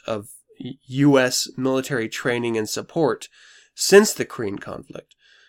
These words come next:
Um, and it is a normal one-year tour of duty for soldiers to get stationed in South Korea. If, for some crazy reason,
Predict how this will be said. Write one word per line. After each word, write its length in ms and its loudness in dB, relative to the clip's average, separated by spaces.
Um, 220 -14
and 480 -4
it 160 2
is 320 0
a 120 2
normal 880 6
one-year 600 6
tour 340 -2
of 140 -8
duty 440 2
for 120 -4
soldiers 580 -2
to 340 -6
get 200 -4
stationed 560 0
in 180 -10
South 320 -12
Korea. 360 -12
If, 360 6
for 180 -6
some 320 2
crazy 640 -2
reason, 580 -8